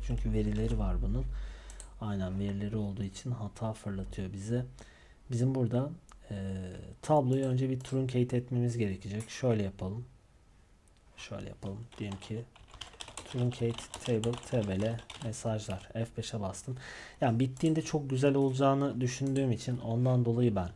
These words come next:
böyle bir olayın içine girdim. Kaydediyorum. Şimdi kaydetti. Gönderen ve alıcı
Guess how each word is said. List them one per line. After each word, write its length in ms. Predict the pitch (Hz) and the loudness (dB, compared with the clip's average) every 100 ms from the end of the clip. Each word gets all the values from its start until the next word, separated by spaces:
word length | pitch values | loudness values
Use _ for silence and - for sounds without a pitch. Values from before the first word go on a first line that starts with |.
| - | -8
böyle 300 | 135 104 95 | 0 2 2
bir 180 | 95 - - | 0 -6 -6
olayın 280 | 101 98 98 | -2 0 -2
içine 420 | 98 - 98 92 | -4 -8 -4 -2
girdim. 380 | 92 185 127 131 - - - - | -2 -2 -4 -6 -10 -20 -20 -6
Kaydediyorum. 680 | 135 123 101 92 95 107 170 - - | 2 2 2 -2 -2 -4 -8 -18 -20
Şimdi 420 | - 160 110 160 - - | -6 -2 -2 -4 -6 -8
kaydetti. 540 | - 117 92 90 - 107 | 2 4 4 -2 -6 2
Gönderen 580 | 123 117 117 117 107 | 4 4 4 4 2
ve 120 | 95 - | -2 -2
alıcı 440 | 113 101 95 147 | -2 0 -2 -8